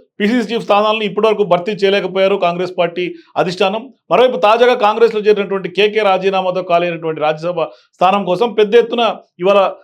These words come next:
తెలంగాణ కాంగ్రెస్లో రేస్ ప్రారంభమైనటువంటి పరిస్థితి. ఆ స్థానం తనకే ఇవ్వాలని సీనియర్ నేత వి హనుమంతరావు ఇప్పటికే డిమాండ్ చేస్తున్నారు. తనకు ఎనిమిదేళ్లుగా పదవులు రాలేదు అనేది కూడా ఆయన చెప్పుకుంటూ వస్తున్నారు. అంటే గాంధీ భవన్లోనే ప్రెస్ మీట్ పెట్టినటువంటి ఆయన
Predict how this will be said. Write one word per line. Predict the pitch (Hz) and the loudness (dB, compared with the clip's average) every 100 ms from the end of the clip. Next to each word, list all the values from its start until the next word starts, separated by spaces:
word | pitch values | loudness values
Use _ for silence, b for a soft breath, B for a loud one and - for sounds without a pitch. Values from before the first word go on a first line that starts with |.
| - | -4
తెలంగాణ | 190 247 254 | 0 2 2
కాంగ్రెస్లో | 240 208 - - 240 | 2 0 0 2 2
రేస్ | 196 233 - | 4 2 2
ప్రారంభమైనటువంటి | 196 190 185 175 170 170 170 | 0 0 -2 -6 -6 -6 -6
పరిస్థితి. | 143 - - _ _ - | -6 -8 -20 _ _ 0
ఆ | 175 | 0
స్థానం | 196 220 247 196 | 4 2 2 0
తనకే | 202 226 233 | -2 2 0
ఇవ్వాలని | 214 214 220 | 2 0 0
సీనియర్ | 185 208 214 202 | -4 -4 -2 -4
నేత | 196 | -4
వి | 185 175 202 | -4 -2 -2
హనుమంతరావు | 202 190 196 180 | 0 -2 -2 -4
ఇప్పటికే | 180 180 | -4 -6
డిమాండ్ | 170 180 185 180 | -6 -6 -4 -4
చేస్తున్నారు. | 175 180 175 208 208 B - | -4 -4 -2 -2 -2 B -2
తనకు | 190 185 | 0 0
ఎనిమిదేళ్లుగా | 185 214 226 226 | 0 2 4 4
పదవులు | 220 190 220 214 196 | 2 4 4 4 4
రాలేదు | 196 202 | 4 2
అనేది | 190 180 | 0 -2
కూడా | 180 202 | 0 -2
ఆయన | 175 | -2
చెప్పుకుంటూ | 180 - 180 151 | -6 -6 -4 -4
వస్తున్నారు. | 143 165 | -4 -2
అంటే | 226 - B - 156 | -2 -2 B -4 0
గాంధీ | 226 247 | 2 2
భవన్లోనే | 233 233 226 226 | 2 2 0 -2
ప్రెస్ | 190 185 | -2 -4
మీట్ | 220 185 | -6 0
పెట్టినటువంటి | 196 180 180 180 165 | 0 0 -4 -2 0
ఆయన | 170 | 0